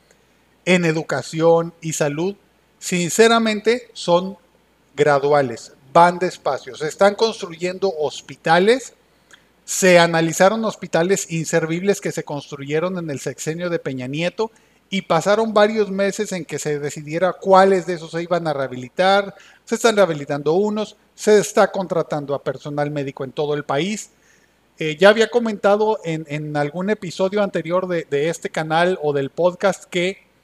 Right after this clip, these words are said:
a muchos médicos, eh, o, o per-, o empleados de gobierno de diferentes ramas no se les está basificando al ritmo que ellos esperaban.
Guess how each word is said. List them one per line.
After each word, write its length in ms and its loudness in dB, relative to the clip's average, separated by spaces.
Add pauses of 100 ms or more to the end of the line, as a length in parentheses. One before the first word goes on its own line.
(400)
a 100 0
muchos 420 -4
médicos, 560 -4
eh, 300 -4
o, 60 0 (100)
o 100 0
per-, 220 2
o 220 6
empleados 420 4
de 80 2
gobierno 400 -2
de 80 -8
diferentes 520 -4
ramas 360 -4 (400)
no 420 2
se 160 0
les 220 0
está 360 0
basificando 920 -4 (420)
al 280 6
ritmo 580 -4
que 260 -6
ellos 320 -10
esperaban. 760 -6